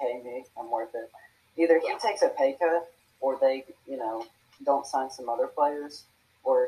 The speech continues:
Speaker 1: he goes somewhere else. Honestly, I don't, I think he's staying. I don't see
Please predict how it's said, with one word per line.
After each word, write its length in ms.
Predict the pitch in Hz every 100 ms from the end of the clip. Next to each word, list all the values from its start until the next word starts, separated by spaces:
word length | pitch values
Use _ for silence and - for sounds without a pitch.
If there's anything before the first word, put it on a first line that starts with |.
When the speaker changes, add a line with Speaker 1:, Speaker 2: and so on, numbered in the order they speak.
| -
Speaker 1:
he 80 |
goes 220 | 123 - -
somewhere 240 | 110 98
else. 200 | 92 - -
Honestly, 420 | 147 156 156 147
I 80 | 127
don't, 200 | 127 - -
I 100 | 135
think 220 | 139 -
he's 160 | -
staying. 320 | - 76 - - _
I 100 | -
don't 200 | - -
see 340 | - 277 -